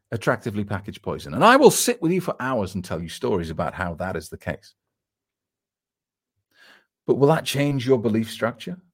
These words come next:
just because I tell you? Probably not. Because consciously,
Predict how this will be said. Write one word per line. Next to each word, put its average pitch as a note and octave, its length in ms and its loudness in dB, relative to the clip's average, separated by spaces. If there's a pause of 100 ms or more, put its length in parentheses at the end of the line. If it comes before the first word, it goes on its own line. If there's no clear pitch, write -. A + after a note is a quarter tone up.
(120)
just A2 200 -8
because G#2+ 240 -6
I G#2 120 -2
tell F#2+ 340 -6
you? C#3+ 160 -6 (840)
Probably G#2+ 460 -14
not. G2 380 -14 (1300)
Because - 260 2
consciously, C#3 800 2